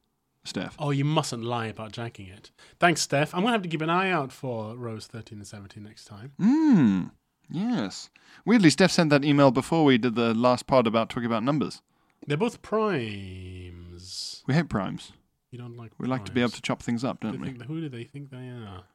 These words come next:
Speaker 1: We like to be able to chop things up, humans, don't we? That's gonna be my documentary voice.
Speaker 2: Yeah, it's very good.
Speaker 1: Good
Speaker 2: I'm
Speaker 1: day.
Speaker 2: on a journey to
Speaker 1: I'm
Speaker 2: chop
Speaker 1: on a
Speaker 2: things
Speaker 1: journey.
Speaker 2: up.
Speaker 1: I'm on a journey to find out why we don't like things we can't chop.
Speaker 2: I'll be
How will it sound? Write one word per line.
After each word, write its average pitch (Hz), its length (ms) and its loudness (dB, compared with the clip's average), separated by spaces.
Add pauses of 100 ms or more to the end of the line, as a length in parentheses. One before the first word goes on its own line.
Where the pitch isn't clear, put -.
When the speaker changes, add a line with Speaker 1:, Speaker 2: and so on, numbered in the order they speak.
(140)
Speaker 1:
We 147 80 0
like 196 160 2
to - 60 -12
be 180 80 -2
able 156 100 -2
to - 80 -12
chop - 180 -6
things 139 200 -6
up, 95 200 -10 (200)
humans, 98 440 -6 (300)
don't 113 240 -8
we? 101 80 -12 (1080)
That's - 140 -20
gonna 104 140 -2
be 98 80 0
my 98 120 -2
documentary 98 480 -4
voice. 90 260 -6 (360)
Speaker 2:
Yeah, 120 220 -10 (440)
it's 117 100 -14
very 123 180 -8
good. 104 280 -14
Speaker 1:
Good 170 140 -8
Speaker 2:
I'm 202 80 -2
Speaker 1:
day. 214 60 -2
Speaker 2:
on 226 80 -2
a 220 40 -2
journey 175 480 -8
to 180 80 -8
Speaker 1:
I'm 156 60 0
Speaker 2:
chop 202 60 4
Speaker 1:
on 240 60 2
a 254 40 0
Speaker 2:
things 117 120 -6
Speaker 1:
journey. - 160 -6
Speaker 2:
up. - 60 -12 (140)
Speaker 1:
I'm 208 100 0
on 277 80 0
a 226 60 2
journey 101 220 -2
to - 100 -14
find 156 200 -6
out 151 200 -6
why 190 120 -4
we 240 80 0
don't 190 160 -4
like 107 180 -6
things - 240 -12
we 131 60 -8
can't 98 240 -10
chop. - 300 -8 (840)
Speaker 2:
I'll 220 200 -6
be 196 280 -4